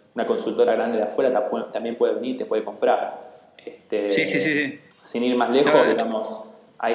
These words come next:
Speaker 1: hay muchas posibilidades que no, que, que van más allá del I P O. En el caso nuestro, por ejemplo, eh, nosotros ofrecíamos es-, stock op-, eh, stock option, eh, ofrecíamos equity,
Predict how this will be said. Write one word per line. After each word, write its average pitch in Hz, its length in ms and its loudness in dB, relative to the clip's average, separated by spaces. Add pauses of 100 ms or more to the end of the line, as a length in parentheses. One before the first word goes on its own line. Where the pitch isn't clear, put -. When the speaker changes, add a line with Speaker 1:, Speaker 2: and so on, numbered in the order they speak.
Speaker 1:
hay 127 180 4
muchas 147 380 2
posibilidades 127 760 4
que 113 60 2
no, 120 200 -2
que, - 160 -14
que 113 100 -2
van 117 200 2
más 131 220 -4
allá - 260 -2
del 117 200 2
I - 80 0
P 113 140 -2
O. - 160 -2 (360)
En 120 80 -8
el 127 100 -4
caso - 360 2
nuestro, 160 440 4
por 120 100 6
ejemplo, 135 600 4
eh, - 100 -4
nosotros 135 280 -4
ofrecíamos 120 540 -6
es-, - 340 -12
stock - 240 -2
op-, - 220 -2
eh, 104 240 0
stock - 220 -6
option, - 280 -16
eh, - 600 -20
ofrecíamos 127 420 -4
equity, 151 560 0